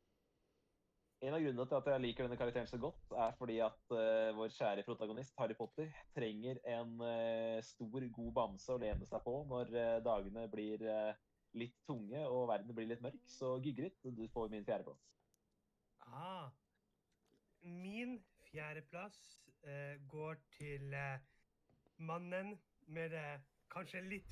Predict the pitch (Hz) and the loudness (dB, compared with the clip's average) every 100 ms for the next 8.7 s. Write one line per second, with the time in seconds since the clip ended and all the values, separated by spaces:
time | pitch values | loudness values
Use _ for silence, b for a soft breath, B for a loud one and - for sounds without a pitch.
0 | - 170 170 165 165 165 160 160 160 160 | 0 0 0 -2 -4 -6 -6 -6 -6 -6
1 | 165 160 _ _ _ _ - 170 165 151 | -8 -10 _ _ _ _ -6 -6 -4 -6
2 | 165 143 - 147 151 139 151 139 147 147 | -6 -8 -12 -10 -8 -8 -12 -10 -8 -10
3 | - 147 139 - 147 139 - - 139 143 | -10 -10 -10 -10 -10 -10 -6 -4 -2 -2
4 | 135 131 135 - 139 135 135 127 131 120 | -4 -4 -10 -10 -8 -4 -6 -8 -12 -14
5 | 113 107 _ _ _ _ 123 120 139 131 | -16 -20 _ _ _ _ -2 0 0 0
6 | 127 120 120 - _ _ _ _ - 113 | -4 -4 -6 -10 _ _ _ _ 0 2
7 | 123 127 147 147 151 156 147 139 139 139 | 4 2 2 4 2 0 4 4 6 4
8 | 143 143 196 - - - | 4 4 2 0 -10 -20